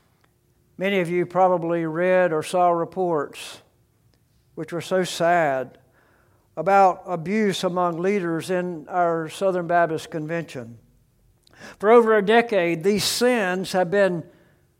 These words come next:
covered up. They've been intentionally covered up. And now they've come out into the open, and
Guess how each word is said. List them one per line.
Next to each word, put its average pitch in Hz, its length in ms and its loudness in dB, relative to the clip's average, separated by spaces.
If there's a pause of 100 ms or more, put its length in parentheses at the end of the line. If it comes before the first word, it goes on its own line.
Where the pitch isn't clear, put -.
(280)
covered 190 380 0
up. 208 280 6
They've 175 140 -2
been 196 180 -2
intentionally 175 1000 -4 (160)
covered 165 360 -2
up. 196 540 0 (1120)
And 165 140 -6
now 226 220 6
they've 202 500 0
come 226 180 0
out 208 320 4
into 208 260 -2
the 185 160 0
open, 190 540 -2
and 165 320 -8